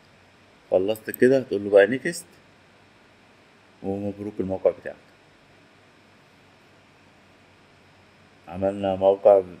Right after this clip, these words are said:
بالذكاء الاصطناعي. فبيقول لك بقى الصفحات اهي، وتقدر ان انت تعمل تلات صفحات about us او contact us او اي حاجه من الحاجات دي،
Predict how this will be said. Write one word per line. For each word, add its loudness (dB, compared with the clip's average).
بالذكاء 2
الاصطناعي. -4
فبيقول 2
لك -4
بقى 6
الصفحات -6
اهي، -4
وتقدر 6
ان -2
انت -6
تعمل 0
تلات 4
صفحات 6
about 2
us 6
او 6
contact -12
us 2
او 2
اي 4
حاجه -4
من -10
الحاجات -6
دي، -6